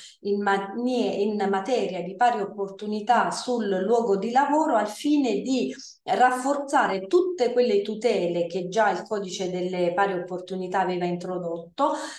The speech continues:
ma anche per, eh, contrastare il divario salariale tra uomini e donne nel mercato del lavoro e lo fa essenzialmente attraverso due strumenti. Da una parte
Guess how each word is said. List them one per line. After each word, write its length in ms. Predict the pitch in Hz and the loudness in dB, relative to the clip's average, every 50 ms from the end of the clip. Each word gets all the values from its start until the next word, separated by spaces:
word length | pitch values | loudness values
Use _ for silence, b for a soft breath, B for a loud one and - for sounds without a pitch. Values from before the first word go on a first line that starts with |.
| B B B | B B B
ma 340 | 254 311 392 403 349 247 233 | 2 4 4 6 6 4 4
anche 540 | 254 269 285 285 285 285 294 294 294 294 294 | 4 2 2 0 0 0 0 0 0 0 0
per, 420 | 277 277 262 247 220 175 175 175 185 190 | 0 2 2 2 2 0 -2 -4 -2 2
eh, 640 | 190 185 185 170 - - 196 196 190 185 - - - | 4 6 6 4 4 2 2 2 2 0 0 -2 -2
contrastare 1300 | - 302 294 269 - 254 220 226 220 - - - - 269 208 131 - 160 160 175 165 175 170 165 165 165 165 | 0 2 2 2 0 0 -2 -2 -2 -4 -4 0 2 2 2 2 -2 -6 -8 -8 -6 -6 -6 -6 -6 -8 -10
il 220 | - 220 220 196 | -8 -8 -8 -6
divario 460 | 190 220 226 240 254 220 185 180 180 175 | -4 -2 2 2 2 2 0 -2 -4 -6
salariale 800 | - - 226 240 269 262 254 254 233 202 180 170 175 180 170 170 | -4 -4 -2 0 0 0 0 0 0 0 -2 -4 -4 -4 -6 -6
tra 180 | - - 165 | -2 0 0
uomini 420 | 165 - 254 220 190 185 202 262 349 | 2 2 2 2 0 0 -4 -4 -4
e 120 | - - | -4 -6
donne 340 | - 175 165 175 190 196 190 | -6 -8 -6 -4 -4 -4 -4
nel 160 | 180 170 170 | -4 -4 -4
mercato 460 | 170 170 165 170 - 175 170 165 165 | -4 -6 -6 -6 -8 -10 -8 -8 -6
del 160 | 165 165 165 | -6 -6 -6
lavoro 500 | - - - - - - - - - - | -6 -8 -10 -10 -10 -10 -8 -10 -10 -4
e 140 | - - 294 | 0 2 4
lo 160 | 302 339 349 | 4 4 4
fa 420 | - - - - 240 240 247 247 240 B B B B B _ _ | 2 2 2 4 4 6 4 4 2 B B B B B _ _
essenzialmente 920 | - - 233 226 - - 302 294 294 - 294 269 233 220 220 226 220 - | -4 -2 -2 0 0 2 2 2 2 2 2 2 4 2 2 0 0 0
attraverso 640 | 190 190 - - 190 190 190 190 190 190 - 202 190 | -2 -2 -2 -4 -4 -4 -4 -4 -6 -4 -2 -2 0
due 160 | 180 190 180 | 0 0 0
strumenti. 720 | 180 - - - 185 180 180 175 160 - - 170 - 196 196 | 0 -2 -4 -6 -4 -2 -2 -2 -2 -4 -6 -8 -6 -6 -4
Da 120 | 190 196 | -2 0
una 180 | 196 208 220 220 | 0 0 2 2
parte 840 | 262 269 247 214 - - - - - 190 180 190 190 185 180 - | 4 4 4 2 0 -4 -8 -8 -6 -4 -2 -2 -2 -4 -8 -12